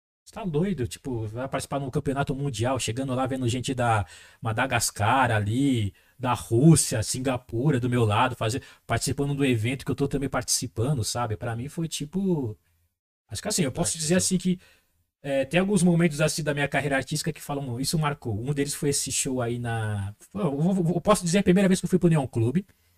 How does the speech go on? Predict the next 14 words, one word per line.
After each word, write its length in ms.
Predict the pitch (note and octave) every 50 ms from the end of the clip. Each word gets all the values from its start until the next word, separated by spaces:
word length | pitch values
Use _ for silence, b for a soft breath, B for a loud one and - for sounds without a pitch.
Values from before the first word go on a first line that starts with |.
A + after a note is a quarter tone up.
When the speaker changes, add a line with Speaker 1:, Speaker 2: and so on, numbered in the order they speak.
| _ _
Speaker 1:
que 80 | - -
eu 40 | A2+
vi 120 | A2+ A#2
lá 120 | A2 G#2+
o 40 | G#2+
Natanael 680 | G#2+ A2 G#2 - - G#2+ G#2+ G#2 G#2 G#2 G#2 G#2 G#2
e 80 | G#2+ G#2+
o, 100 | G#2+ B2
e 120 | A2+ G#2+
o 100 | G#2+ G2+
Mister, 400 | G2 G2+ G#2 G#2 - C4+ C4+ C4 b b b b b b b b b b b _
tal, 240 | - A2+ - C#3+ D3
que 240 | - - A2 G2 F#2+ G#2 _ _ _ _ _ _ _
me, 220 | G2+ A2 B2 -